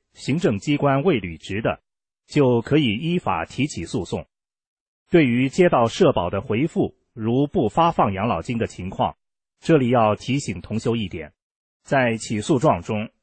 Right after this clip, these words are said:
诉讼请求还是写要求补发养老金某某元，并自补发后按月足额支付养老金等，不要只写撤销某社保局针对某某的回复，或者裁定某社保局的回复无效等。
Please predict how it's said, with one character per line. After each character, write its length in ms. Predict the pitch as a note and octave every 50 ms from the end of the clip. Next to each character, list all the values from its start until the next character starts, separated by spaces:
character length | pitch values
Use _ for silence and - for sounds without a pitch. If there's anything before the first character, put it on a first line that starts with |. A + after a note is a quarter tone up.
| _ _
诉 260 | - - G#3 D#3+ B2+
讼 160 | - C#3+ A#2
请 220 | A2+ - A2+ F#2
求 280 | F#2 - - G#2 A2 A#2
还 220 | - - G#2+ C3
是 320 | D#3 - - - C3+ A#2 G#2
写 300 | - - G#2+ G2+ F#2+ G2+
要 180 | C3+ D3+ E3
求 220 | E3 - - A2 A#2+
补 240 | - F#2 E2 F2 F2+
发 240 | - C3 B2+ B2+
养 160 | A#2 G#2 A2+ D3
老 160 | A#2+ E2 D#2+
金 240 | - - A#2+ B2 A#2
某 160 | G2+ G#2+ C3+
某 180 | C3+ G2+ E2
元， 320 | E2 E2 D#2+ E2 F#2 A3+ G#3 _ _ _ _ _ _ _ _ _ _
并 280 | - D3 D#3 D3 C#3
自 260 | - - D#3+ C#3+ C3 A#2
补 220 | - A2+ G#2+ G#2
发 180 | - D#3 D3 D#3
后 400 | - - D3+ A#2 F#2 G2 - _
按 200 | _ F#3 F3 C#3
月 300 | C3 C#3+ D3 B2 A2+ G#2
足 200 | - - C3 E3 D#3+
额 140 | A#2+ A2 A2+
支 220 | - - D#3+ E3+
付 180 | - - B2+ G#2+
养 140 | G#2 G#2+
老 160 | A#2+ G#2+ F2 E2
金 220 | - B2+ A#2 A#2
等， 260 | - F#2 D#2+ D#2 - _ _ _ _ _ _ _ _ _ _
不 140 | - C3 D3+
要 260 | D#3+ C#3 B2+ A2 G#2
只 240 | - - C3+ D3 E3+
写 260 | - - F#2 F2 F2
撤 300 | - - - F3+ C3 G#2+
销 320 | - - C#3+ C3+ C3+ C3+
某 300 | C3+ C3 G2+ F#2 F#2 F#2
社 200 | - - - D3+
保 200 | A#2+ G#2+ F2+ E2+
局 360 | - - G2+ F#2+ G2 A#2 D3+ -
针 240 | - D3 D#3 E3 E3+
对 240 | - E3 C3+ G#2 G2
某 200 | F#2 G2 G#2 C3+
某 160 | D3 A#2 F2+
的 120 | F2 F#2
回 240 | - - D#2+ E2 G2
复， 240 | - - A#2+ - - _ _ _ _ _ _ _ _ _ _
或 180 | - F3 D#3
者 200 | B2+ C3 A#2+ A#2+
裁 280 | - - - G2+ A2 C#3+
定 260 | D3+ G3 D#3 C3 A#2
某 180 | G#2+ G2+ F#2+ F#2+
社 200 | - - C#3+ -
保 180 | G#2 F#2 F#2
局 160 | - - A2+
的 100 | A#2 A2+
回 240 | F#2+ - G2 G2 B2+
复 240 | - - D#3 G2+ E2+
无 100 | F#2+ C3
效 240 | - - F3 B2 G2
等。 200 | - F2 D2